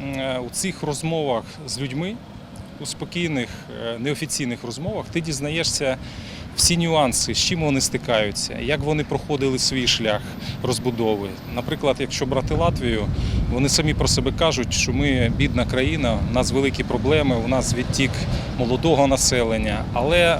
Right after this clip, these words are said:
вони справляються з цим, вони дуже, м,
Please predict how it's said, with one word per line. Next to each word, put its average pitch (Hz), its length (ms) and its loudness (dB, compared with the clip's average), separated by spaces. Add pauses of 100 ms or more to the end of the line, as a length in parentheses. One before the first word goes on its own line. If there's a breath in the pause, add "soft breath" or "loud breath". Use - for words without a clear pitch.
(140)
вони 139 200 0
справляються 131 680 2
з - 180 -2
цим, 147 240 -2 (640)
вони 151 440 6 (420)
дуже, 147 320 6
м, 131 120 6